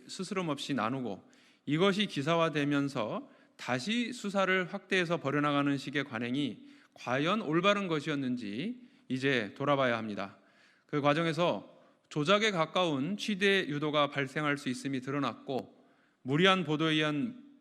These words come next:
이은 무리한 수사로 인해 피의자의 인권 침해, 명예 실추, 국민들의 피해도 발생할 수 있기 때문입니다.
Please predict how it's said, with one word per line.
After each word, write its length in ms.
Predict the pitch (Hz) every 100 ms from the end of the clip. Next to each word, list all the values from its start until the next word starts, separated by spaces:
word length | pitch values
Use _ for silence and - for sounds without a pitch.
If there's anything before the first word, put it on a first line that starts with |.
| _
이은 480 | 143 139 123 220 247
무리한 400 | 120 127 160 165
수사로 360 | 151 151 156 143
인해 320 | 123 160 240 - - - _ _
피의자의 800 | - 208 214 185 185 175 185 165
인권 360 | 135 143 151 165
침해, 420 | - 143 98 87 - _ _ _ _ _
명예 280 | - 131 156
실추, 540 | 151 165 - 113 139 240 - - _
국민들의 600 | - 147 160 151 117 113
피해도 540 | - 196 180 180 233
발생할 380 | - 120 156 143
수 120 | 135
있기 200 | 120 -
때문입니다. 600 | 123 175 170 139 107 101